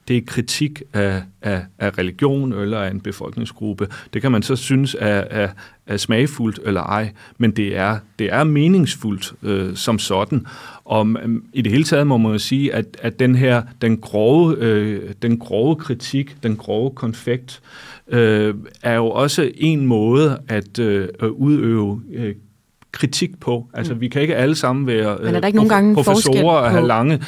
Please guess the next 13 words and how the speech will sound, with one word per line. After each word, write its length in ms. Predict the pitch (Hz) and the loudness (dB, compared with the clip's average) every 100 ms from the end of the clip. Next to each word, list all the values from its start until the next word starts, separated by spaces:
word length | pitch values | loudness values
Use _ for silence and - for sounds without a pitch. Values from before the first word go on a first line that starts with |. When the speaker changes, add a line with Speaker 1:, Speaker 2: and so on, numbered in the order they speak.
| - - | -10 0
Speaker 1:
øh, 220 | 123 117 | 2 2
urbane, 680 | 123 117 135 139 151 127 | 2 2 2 2 2 2
øh, 300 | 117 110 110 - | 2 0 0 0
argumenter 540 | 117 123 127 143 131 | -2 2 2 2 0
mod 280 | 113 131 127 | 0 0 0
det 200 | 131 120 | -4 -2
ene 120 | 131 | -2
og 60 | 123 | -2
det 60 | 101 | -2
andet. 320 | 110 143 127 - - - - | 0 0 -2 -12 -18 -18 -4
Øh, 220 | 120 120 | 2 4
nogen, 440 | 113 123 151 160 147 | 4 4 4 2 0
øh, 440 | 117 113 107 107 | 0 2 2 -2